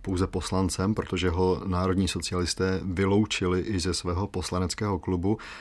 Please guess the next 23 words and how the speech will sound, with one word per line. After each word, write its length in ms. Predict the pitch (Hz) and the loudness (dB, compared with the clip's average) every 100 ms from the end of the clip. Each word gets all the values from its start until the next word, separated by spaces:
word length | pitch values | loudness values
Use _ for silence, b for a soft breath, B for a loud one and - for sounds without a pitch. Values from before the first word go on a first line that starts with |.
| B - | B -4
A 100 | 104 | 0
za 100 | 98 | 2
těchto 280 | 101 98 - | 2 2 2
okolností 600 | 101 98 98 101 - 104 | 2 2 2 2 0 -2
se 160 | - 98 | 0 0
tedy 220 | 92 98 | 2 2
někdy 300 | 95 90 98 | 2 2 0
v 120 | 85 | 0
březnu 380 | 80 98 90 107 | 0 0 2 2
nebo 200 | 98 95 | 2 0
v 80 | 90 | 0
dubnu 240 | 90 98 | 0 2
devatenáct 480 | 90 87 90 95 92 | 2 0 0 0 0
set 220 | 101 92 | -2 -4
čtyřicet 500 | - - 92 95 98 - | -6 -4 -2 -2 -2 -4
osm 280 | - 104 | 0 2
rozhoduje 440 | 90 95 101 95 90 | 4 2 2 2 0
k 100 | - | 0
tomu, 220 | 98 98 | 2 2
že 120 | 98 | 2
odejde 420 | - 95 95 92 87 | 0 0 0 0 0
za 120 | 90 | 0
hranice. 500 | 87 95 90 - | 2 2 2 0